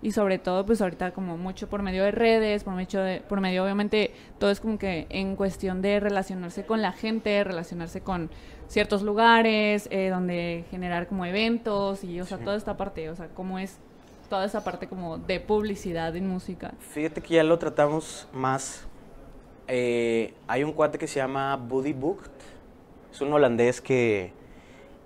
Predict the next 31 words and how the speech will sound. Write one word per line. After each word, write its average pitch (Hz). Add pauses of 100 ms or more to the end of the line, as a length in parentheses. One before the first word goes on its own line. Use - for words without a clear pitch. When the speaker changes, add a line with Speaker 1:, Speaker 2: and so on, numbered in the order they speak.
(280)
Speaker 2:
eh, 123
ha 117
estado 160
aportando 151
mucho 147
como 143
a 120
la 113
comunidad 113
del 127
artista 120
independiente, 117
el 98
músico 104
independiente. 113 (1200)
Y 135
él 143
menciona, 160
supongo, 170
o 143
sea, 151
eso 143
ya 175
viene 170
del 156
marketing 139
también, 123
lo 127
de 120
los 117
micronichos. 120